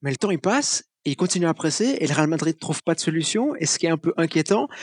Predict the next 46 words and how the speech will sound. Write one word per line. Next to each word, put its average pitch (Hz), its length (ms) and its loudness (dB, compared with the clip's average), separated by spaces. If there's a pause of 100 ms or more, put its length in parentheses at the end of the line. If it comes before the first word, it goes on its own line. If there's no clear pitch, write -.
(240)
c'est - 180 2
que 160 120 4
Zidane, 170 500 4
euh, 143 380 2
cette 180 240 2
saison, 190 300 2
face 156 180 0
à 143 80 2
des 143 100 0
équipes 151 220 0
qui - 160 -2
pressent - 480 2
fort, 165 440 2
typiquement 160 440 -2
Eibar, 175 340 0
il 151 120 0
avait 156 120 2
déjà 202 300 0
tenté 170 240 -2
cette - 180 -6
configuration 151 640 -2
où 170 220 2 (380)
on 147 80 0
va 135 120 2
mettre 151 320 0
dans 175 140 4
le 180 100 4
onze 180 300 0
tous - 100 -6
les 175 140 2
joueurs 160 260 2
avec 139 200 -2
cette - 180 -6
capacité 135 520 -4
à 131 60 -2
s'associer, 147 640 0
à 143 40 0
jouer 139 140 -2
dans 139 80 0
les 135 120 -2
petits - 200 -4
espaces, 147 400 0
typiquement 160 540 0 (360)
Modric 156 480 2
et 151 80 2
Isco, 170 360 2